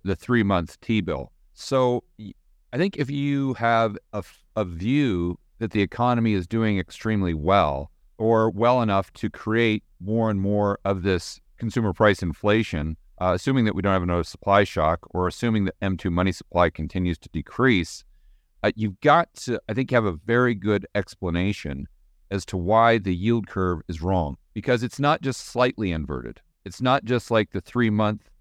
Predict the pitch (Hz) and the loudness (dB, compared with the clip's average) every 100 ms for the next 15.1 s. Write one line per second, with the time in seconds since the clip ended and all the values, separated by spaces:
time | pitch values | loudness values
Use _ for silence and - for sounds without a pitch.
0 | _ _ - _ 104 101 - 117 104 104 | _ _ -20 _ -4 -2 0 0 2 2
1 | 98 90 - 95 87 _ 107 117 120 107 | 2 0 0 -2 -2 _ -2 0 0 0
2 | 90 85 80 _ _ 85 78 76 73 71 | 0 -2 -6 _ _ -2 0 0 -2 -6
3 | - - 95 - 127 110 87 82 98 - | -10 -8 -6 0 0 2 0 -2 -6 -2
4 | 90 85 82 78 - _ 101 92 82 73 | 0 2 2 -2 -6 _ -6 -2 0 0
5 | 60 - _ _ - 143 - 120 120 104 | -2 -10 _ _ -4 -4 -2 0 0 0
6 | - 104 80 76 - 90 58 - - _ | -2 -2 -2 -6 -2 -2 -2 -10 -20 _
7 | _ _ 98 - 110 110 107 110 107 95 | _ _ -8 -4 -2 0 -2 -2 -2 -2
8 | 101 98 107 110 110 - 73 64 - 90 | -4 -4 2 2 2 -2 -8 -8 -10 -10
9 | - 113 - 101 92 90 87 87 - 87 | 0 0 2 0 0 0 -2 -4 -4 -6
10 | 80 82 - 107 90 73 - - 71 60 | -4 -6 -2 0 0 -4 -8 -10 -8 -10
11 | - - _ - 135 127 - 110 - 156 | -16 -20 _ -4 0 0 0 -6 -2 -2
12 | - 170 - 165 147 - 127 143 147 131 | 0 -2 -2 -2 -2 -2 -2 0 -2 -4
13 | 143 139 143 165 - 104 80 76 87 104 | -4 -2 0 -2 -2 -6 -4 -4 -6 -6
14 | - 135 131 123 107 135 127 80 71 - | -6 -4 -4 -2 -2 0 0 -2 -4 -4
15 | 107 | -4